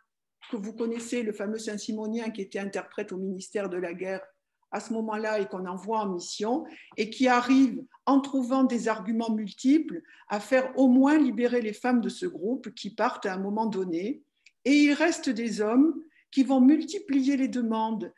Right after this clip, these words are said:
alors certes parfois de façon, avec des suppliques assez traditionnelles d'hommes qui disent, euh, euh, on, on ne sait pas pourquoi on est là, et parfois avec des arguments, euh, très modernes,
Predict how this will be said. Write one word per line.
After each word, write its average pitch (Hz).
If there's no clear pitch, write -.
alors 233
certes 262
parfois 285
de 247
façon, 247
avec 208
des 226
suppliques 262
assez 202
traditionnelles 240
d'hommes 226
qui -
disent, 220
euh, 190
euh, 175
on, 196
on -
ne 214
sait 208
pas 220
pourquoi 208
on 196
est 196
là, 247
et 240
parfois 233
avec 247
des 214
arguments, 226
euh, 180
très 233
modernes, 247